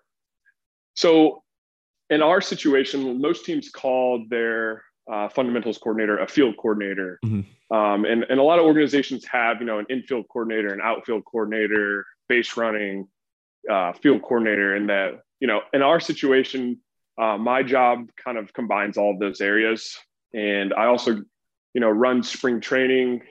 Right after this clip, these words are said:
Speaker 1: Um, I onboard the players when they, uh, get traded or, or, or, uh, signed, drafted. Um, I, I kinda travel to all the different affiliates, um, and oversee the, the D Rs as well and communicate with the staff,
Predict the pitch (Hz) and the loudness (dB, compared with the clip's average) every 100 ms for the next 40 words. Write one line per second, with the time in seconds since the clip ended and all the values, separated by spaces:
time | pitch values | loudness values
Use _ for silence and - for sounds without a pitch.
0 | _ - 101 98 98 110 117 120 113 113 | _ -8 -6 -4 -4 2 2 2 2 2
1 | 107 101 104 - 120 113 107 110 107 101 | 0 -4 -12 -4 0 0 -2 -4 -2 -2
2 | 101 _ _ _ _ - 110 98 95 101 | -4 _ _ _ _ -8 -4 0 0 -2
3 | - - 120 107 98 92 107 98 95 - | -4 0 0 0 -4 -8 -8 -8 -8 -2
4 | 98 92 92 90 90 127 117 113 107 113 | 0 2 2 0 -2 0 2 2 2 2
5 | 117 - 113 113 - _ _ - _ _ | 2 0 -2 -2 -8 _ _ -20 _ _
6 | - 104 98 101 101 - 123 170 160 139 | -6 -2 -2 0 -2 0 -2 0 0 0
7 | 165 147 147 139 - 131 117 113 139 147 | 0 0 0 -4 -6 -6 -6 -2 -2 -2
8 | 135 127 139 123 117 139 135 135 131 - | -4 -6 -8 -10 -6 -2 2 2 0 -6
9 | - - - - 120 107 104 98 98 131 | -20 -20 -20 -18 -8 -6 -6 -6 -2 0
10 | 123 - 131 117 113 101 110 113 113 110 | 0 2 2 4 2 2 -2 2 4 4
11 | 113 110 - 117 120 117 117 120 - _ | 4 2 -4 -6 0 2 2 0 -4 _
12 | 123 117 110 110 - 143 135 - 147 120 | -6 -4 -4 -6 -6 -2 0 2 0 0
13 | - - - 117 120 117 - | -8 -10 -2 2 2 0 -8